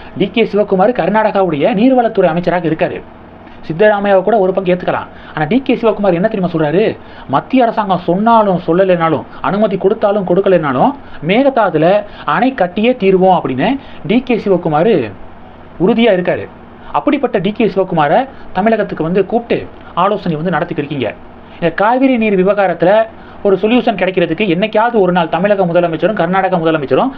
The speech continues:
இது மாதிரி அவசர ஆலோசனை நடத்திருக்கீங்களா? ஒரு ஆலோசனை நடத்தி தீர்வு வந்து கொண்டு வந்திருக்கீங்களா? இல்ல, இல்ல. இப்ப உங்களுடைய வெற்று அரசியலுக்காக இந்த ஒரு மீட்டிங் டிராமாவா அப்படின்னு அண்ணாமலை சரமாரியாக கேள்வி எழுப்பியிருக்காரு. கடைசியில என்ன வார்த்தை சொல்லி அவருடைய அறிக்கையை முடிச்சிருக்காரு தெரியுமா?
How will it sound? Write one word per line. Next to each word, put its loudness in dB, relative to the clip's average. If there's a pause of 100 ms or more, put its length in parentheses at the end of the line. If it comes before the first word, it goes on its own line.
(140)
இது 0
மாதிரி 2
அவசர 0
ஆலோசனை 0 (260)
நடத்திருக்கீங்களா? -2
ஒரு 2
ஆலோசனை 0
நடத்தி 0 (340)
தீர்வு 2
வந்து 0
கொண்டு 0
வந்திருக்கீங்களா? 0 (160)
இல்ல, 0
இல்ல. 0 (280)
இப்ப 0
உங்களுடைய 2
வெற்று 0
அரசியலுக்காக 0 (220)
இந்த 2
ஒரு 0
மீட்டிங் 0
டிராமாவா 0
அப்படின்னு -2 (220)
அண்ணாமலை 0
சரமாரியாக 2
கேள்வி 0
எழுப்பியிருக்காரு. 0 (180)
கடைசியில -2
என்ன 2
வார்த்தை 0
சொல்லி 2
அவருடைய 2
அறிக்கையை -2
முடிச்சிருக்காரு 0
தெரியுமா? -2